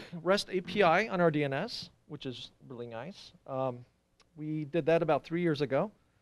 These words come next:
um, before OpenStack, so it's a homegrown solution done in Java. Um,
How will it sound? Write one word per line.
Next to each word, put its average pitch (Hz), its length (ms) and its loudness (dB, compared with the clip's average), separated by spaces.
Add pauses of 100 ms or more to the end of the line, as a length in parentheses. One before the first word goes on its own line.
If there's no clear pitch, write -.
(680)
um, 131 480 -2 (340)
before 165 340 4
OpenStack, 151 640 4
so 127 320 4
it's 131 120 0
a 127 80 -4
homegrown 147 440 0
solution 139 420 -4
done 131 160 -2
in 151 80 -6
Java. 127 360 -2 (800)
Um, 143 380 2